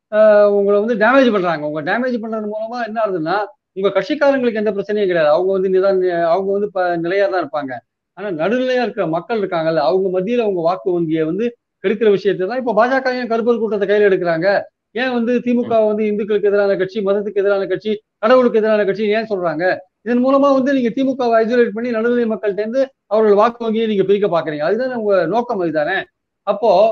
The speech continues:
பலவிதமான விஷயங்கள் பேசுறது, கொள்றது, நீங்க என்ன அறிக்கை விடுறது, எல்லாத்துலயும் நீங்க election வரும்பொழுது ரொம்ப ஜாக்கிரதையா இருக்க வேண்டிய அவசியம் இருக்கிறத பாக்குறோம்.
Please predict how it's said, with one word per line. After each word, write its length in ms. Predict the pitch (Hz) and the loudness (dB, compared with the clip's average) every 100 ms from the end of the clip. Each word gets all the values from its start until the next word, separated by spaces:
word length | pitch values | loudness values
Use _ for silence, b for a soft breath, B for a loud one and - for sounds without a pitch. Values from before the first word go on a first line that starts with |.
| - _ 113 - | -2 _ -14 -2
பலவிதமான 540 | 214 269 269 254 240 | 2 4 2 2 -2
விஷயங்கள் 460 | 226 247 247 202 - | -2 -2 0 -2 0
பேசுறது, 560 | 180 185 185 180 185 | -2 0 0 2 2
கொள்றது, 500 | 185 180 185 180 185 | 2 -4 -2 -2 -2
நீங்க 240 | 180 175 175 | -2 -2 -4
என்ன 160 | 190 | -4
அறிக்கை 300 | 180 190 190 | -6 -8 -10
விடுறது, 220 | 175 165 | -8 -8
எல்லாத்துலயும் 520 | 208 277 277 277 285 269 | -4 0 2 0 -2 -4
நீங்க 180 | 226 208 | 0 0
election 300 | 226 226 208 | 0 -4 -4
வரும்பொழுது 480 | 185 170 156 143 170 165 - _ | -2 0 -2 0 0 -2 -8 _
ரொம்ப 220 | - 226 226 | -6 -2 2
ஜாக்கிரதையா 460 | 196 220 240 240 | 2 2 2 2
இருக்க 160 | 196 196 | 2 0
வேண்டிய 220 | 190 180 | 2 2
அவசியம் 300 | 185 185 190 | 0 -2 -4
இருக்கிறத 280 | 175 175 170 | -4 -6 -6
பாக்குறோம். 380 | 170 170 156 | -4 -2 -4